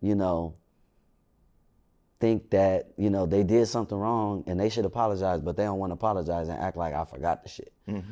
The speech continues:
Speaker 1: You know what I'm saying? Because I don't, I don't forget anything. You
Speaker 2: Mm-hmm.
Speaker 1: know what I mean? So it's kinda like, do, do as you will.
Speaker 2: Mm-hmm.
Speaker 1: You know what I mean? Do as you will.
Speaker 2: But you still have your peace 'cause forgiveness isn't for them, it's for you. So if you for-, do you forgive without them?
Speaker 1: Yeah, I don't have
Speaker 2: You're
Speaker 1: no
Speaker 2: over it.
Speaker 1: issues, no quorum.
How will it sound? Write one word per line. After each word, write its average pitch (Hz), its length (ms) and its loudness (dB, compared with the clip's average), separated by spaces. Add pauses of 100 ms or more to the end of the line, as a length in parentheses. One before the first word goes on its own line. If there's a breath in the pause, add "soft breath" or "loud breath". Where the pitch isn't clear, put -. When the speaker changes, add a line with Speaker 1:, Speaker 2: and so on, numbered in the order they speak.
Speaker 1:
You 101 80 0
know 107 60 4
what 104 60 2
I'm 104 80 0
saying? 110 280 0
Because 98 280 -2
I 104 80 2
don't, 117 240 -2
I 95 40 -4
don't 104 200 -4
forget 98 320 -2
anything. 76 500 -4
You 87 60 -14 (140)
Speaker 2:
Mm-hmm. 85 40 -4
Speaker 1:
know 90 120 -6
what 95 40 -6
I 98 40 -4
mean? 104 340 -2 (200 soft breath)
So 95 460 4
it's 90 80 -2
kinda 135 240 -2
like, 117 300 0
do, 131 320 0
do 127 180 2
as 123 160 0
you 113 80 0
will. 117 340 -2
Speaker 2:
Mm-hmm. 87 280 -14
Speaker 1:
You 90 40 -4
know 95 120 -6
what 101 40 -4
I 107 40 -4
mean? 107 100 -6
Do 135 160 -2
as 107 160 -4
you 87 60 -6
will. 80 160 -4
Speaker 2:
But 107 180 -4
you 143 100 -4
still 123 280 0
have 107 180 0
your 127 140 0
peace 107 260 -4
'cause 95 240 -4
forgiveness 104 680 -4
isn't 90 260 -8
for 95 120 -4
them, 95 200 -4
it's 80 80 -10
for 92 140 -8
you. 82 180 -4
So 90 140 -8
if 82 100 -8
you 113 140 -8
for-, - 200 -16 (260)
do 113 100 -4
you 113 100 -4
forgive 107 560 2
without 78 260 -2
them? 175 160 0
Speaker 1:
Yeah, 170 240 2
I 170 120 0
don't 156 140 0
have 110 200 -2
Speaker 2:
You're 98 80 -4
Speaker 1:
no 123 420 0 (120)
Speaker 2:
over 90 180 0
it. 120 80 6
Speaker 1:
issues, 110 500 -2
no 104 220 -4
quorum. 101 560 -8